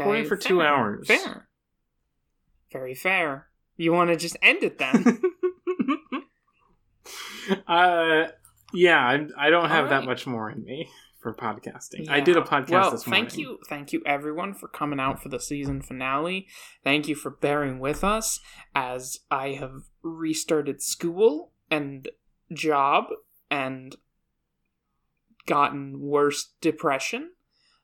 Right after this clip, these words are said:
Speaker 2: Um, <laughs> and the coronavirus.
Speaker 1: Yeah.
Speaker 2: Um,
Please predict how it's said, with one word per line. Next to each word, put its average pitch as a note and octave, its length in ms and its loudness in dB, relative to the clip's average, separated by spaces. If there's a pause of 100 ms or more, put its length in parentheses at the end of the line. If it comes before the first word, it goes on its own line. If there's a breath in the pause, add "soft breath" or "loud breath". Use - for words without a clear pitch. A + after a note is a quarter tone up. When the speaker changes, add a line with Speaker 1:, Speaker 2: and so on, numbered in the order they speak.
(200)
Speaker 2:
Um, C3+ 560 2 (760 loud breath)
<laughs> - 800 -20
and F3+ 340 -2 (840)
the E3 100 4
coronavirus. D#3+ 1400 0 (420)
Speaker 1:
Yeah. C#3 640 4
Speaker 2:
Um, C3+ 340 -8